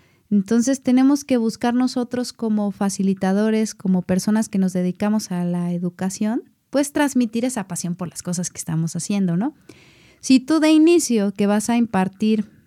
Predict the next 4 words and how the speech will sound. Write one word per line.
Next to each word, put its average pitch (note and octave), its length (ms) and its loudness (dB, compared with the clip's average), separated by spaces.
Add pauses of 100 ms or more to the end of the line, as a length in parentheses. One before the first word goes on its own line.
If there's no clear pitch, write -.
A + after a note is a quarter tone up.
(100)
algún F#3 380 0
taller, A3 380 2
alguna G3 360 0
capacitación, G3+ 1000 0